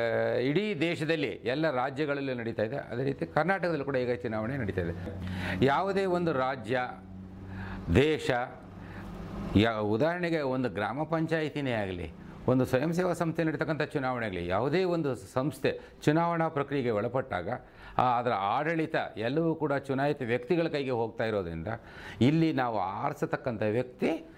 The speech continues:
ಸತ್ಪ್ರಜೆಯಾಗಿರಬೇಕು, ಒಳ್ಳೆಯ ಗುಣನಡತೆನ ಹೊಂದಿರಬೇಕು, ದೇಶದ ಬಗ್ಗೆ ಕಾಳಜಿ ಇರಬೇಕು, ಅಭಿವೃದ್ಧಿ ಬಗ್ಗೆ ಕಾಳಜಿ ಇರಬೇಕು. ಈ ಎಲ್ಲ ಅಂಶಗಳನ್ನ ತಿಳ್ಕೊಂಡಾಗ ನಾವು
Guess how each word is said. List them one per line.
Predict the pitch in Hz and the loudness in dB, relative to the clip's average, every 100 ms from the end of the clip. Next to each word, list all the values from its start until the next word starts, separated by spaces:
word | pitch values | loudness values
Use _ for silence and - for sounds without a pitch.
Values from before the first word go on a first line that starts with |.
| - - - - | -20 -18 -16 -4
ಸತ್ಪ್ರಜೆಯಾಗಿರಬೇಕು, | - 160 - - 139 127 110 92 87 82 - 107 - - - | 2 2 0 -2 0 2 0 -2 -2 -4 -4 -6 -8 -14 0
ಒಳ್ಳೆಯ | 117 151 160 135 | 2 4 2 2
ಗುಣನಡತೆನ | 135 156 143 143 127 | 0 2 0 0 0
ಹೊಂದಿರಬೇಕು, | 117 95 85 90 107 120 - - - 139 | 0 -2 -2 0 -2 -2 -6 -10 4 6
ದೇಶದ | 170 160 165 | 6 4 2
ಬಗ್ಗೆ | 147 143 | 2 0
ಕಾಳಜಿ | 147 120 131 123 117 | 0 0 -2 -2 -2
ಇರಬೇಕು, | 90 90 87 107 107 - - - | -2 -4 -4 -2 -2 -4 -2 2
ಅಭಿವೃದ್ಧಿ | 139 202 175 175 | 4 2 2 0
ಬಗ್ಗೆ | 143 160 | 2 0
ಕಾಳಜಿ | 160 120 101 87 | 0 -2 -2 -4
ಇರಬೇಕು. | 76 85 - - - - - - - - | -6 -10 -14 -16 -20 -16 -14 -14 -12 4
ಈ | 160 202 | 6 6
ಎಲ್ಲ | 190 190 | 4 2
ಅಂಶಗಳನ್ನ | 226 208 160 196 190 175 | 2 0 0 0 2 0
ತಿಳ್ಕೊಂಡಾಗ | 147 160 165 147 | 0 0 0 0
ನಾವು | 123 107 117 131 | -2 -4 -6 -8